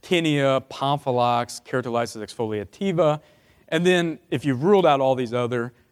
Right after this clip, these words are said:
rare cases of contact dermatitis, and a lot of times the goal of patch testing with this pattern and a similar pattern that we'll talk about on the feet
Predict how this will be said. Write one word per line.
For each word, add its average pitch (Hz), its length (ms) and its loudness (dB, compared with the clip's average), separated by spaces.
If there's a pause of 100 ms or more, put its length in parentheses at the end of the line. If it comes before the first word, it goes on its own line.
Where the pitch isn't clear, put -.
(140)
rare 123 280 2
cases 113 440 -6
of 101 120 -10
contact 101 360 -6
dermatitis, 101 640 -6 (480)
and 127 440 -2
a 139 60 0
lot 196 200 4
of 175 60 -8
times 123 380 -6 (500)
the 135 180 -6
goal 151 220 4
of 131 80 -2
patch - 280 -4
testing 123 360 -2
with 110 140 -8
this 120 180 -4
pattern 123 460 -2 (300)
and 113 120 -4
a 104 40 -8
similar 123 340 -6
pattern 117 340 -6
that 110 80 -10
we'll 98 120 -12
talk 117 240 -6
about 113 140 -4
on 107 100 -8
the 101 60 -10
feet 120 400 -4